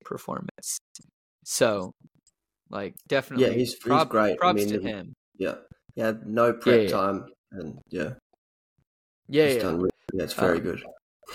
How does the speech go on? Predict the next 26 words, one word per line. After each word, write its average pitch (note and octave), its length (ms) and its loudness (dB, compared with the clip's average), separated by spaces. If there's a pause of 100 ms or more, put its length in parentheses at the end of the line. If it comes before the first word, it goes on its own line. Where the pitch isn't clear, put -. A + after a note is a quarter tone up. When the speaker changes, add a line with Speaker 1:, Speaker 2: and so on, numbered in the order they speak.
(600)
Speaker 1:
very C#3+ 220 2
good. B2+ 200 -4
I F3+ 100 2
mean, F3 200 0 (1160)
just - 280 -4
to D#3+ 60 -4
be D#3+ 100 2
clear D#3+ 280 4
of C3+ 80 2
what C#3 160 2
we're C3+ 60 -2
saying, C3 300 -2
uh, C3 260 2
the C#3+ 200 -8
actor E3+ 300 -2
probably C3+ 400 -2
had C3 180 -2
prep B2+ 200 -2
time. A#2+ 300 -4
We're B2+ 240 -2
saying B2+ 280 -2
Kristoff C#3 640 0
didn't A#2 240 -6
have B2 240 -4
prep - 280 -2
time A#2+ 400 -2